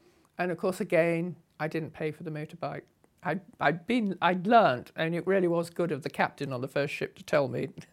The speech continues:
<laughs> that I shouldn't pay for my motorbike. But as I said earlier, um, there are so few container ships now that carry passengers, um, and I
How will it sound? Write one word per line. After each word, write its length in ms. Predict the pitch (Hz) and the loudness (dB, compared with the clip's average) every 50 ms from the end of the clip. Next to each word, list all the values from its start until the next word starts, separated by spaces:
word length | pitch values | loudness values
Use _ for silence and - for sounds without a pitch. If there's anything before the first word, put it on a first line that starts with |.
| - - | -8 -8
<laughs> 320 | 226 - _ _ _ _ | -8 -10 _ _ _ _
that 120 | - 156 | 2 2
I 80 | 143 - | 2 2
shouldn't 400 | - - - 359 277 240 - - | 2 0 -2 -2 -2 -2 -6 -10
pay 220 | - - 165 151 | -2 0 0 0
for 100 | 143 - | 0 -4
my 180 | - - 135 127 | -4 -2 -2 -2
motorbike. 540 | 127 131 131 131 127 - - 127 131 127 - - - - - - - - _ - | 0 -2 -2 -2 -4 -6 -6 -4 -4 -4 -4 -6 -18 -20 -20 -20 -20 -20 _ 0
But 100 | 196 185 | 0 0
as 100 | 170 - | 2 2
I 120 | 170 180 | 0 0
said 340 | 175 - - 254 220 208 185 | 0 0 2 2 2 4 4
earlier, 640 | 185 190 208 208 196 165 151 135 127 117 117 170 - _ - - - - - _ _ | 2 2 2 2 0 0 0 0 0 -2 -2 -4 -6 _ -20 -20 -20 -20 -20 _ _
um, 560 | - 190 196 202 196 190 196 202 190 190 185 - _ _ _ _ _ _ _ _ _ _ _ _ _ _ | -2 0 0 2 0 0 0 0 -2 -4 -4 -8 _ _ _ _ _ _ _ _ _ _ _ _ _ _
there 180 | - 190 208 208 | -2 -2 0 0
are 100 | 160 156 | 0 -2
so 380 | - - - 247 220 226 208 196 | -2 0 0 2 4 4 2 2
few 520 | 196 - - 220 220 220 208 190 185 - - - - - - - - _ _ _ | 0 -4 -4 -2 -2 0 0 -2 -2 -6 -8 -20 -20 -20 -20 -20 -20 _ _ _
container 560 | - 190 208 190 - 220 220 247 269 247 185 | -2 -2 -2 -2 0 0 0 0 0 0 -2
ships 440 | - - - 147 - - - - - | -2 -2 -4 -4 -4 -4 -12 -12 -8
now 360 | 156 143 135 135 139 156 226 202 190 180 _ | -8 -6 -6 -6 -8 -10 -10 -12 -16 -20 _
that 180 | - 165 156 - | -10 -10 -10 -10
carry 320 | - - 202 185 165 156 147 | -8 -8 -6 -4 -4 -6 -6
passengers, 800 | - 220 254 302 - - 160 143 - 120 135 156 277 - - _ _ - - - - - _ | -4 -6 -6 -6 -6 -8 -8 -4 -2 0 0 0 -2 -6 -10 _ _ -20 -20 -20 -20 -8 _
um, 460 | 185 196 214 220 214 214 214 185 - _ _ | -2 0 2 2 0 0 -2 -4 -6 _ _
and 200 | - 160 180 196 | -2 -2 0 0
I 160 | 285 320 294 | -2 -4 -6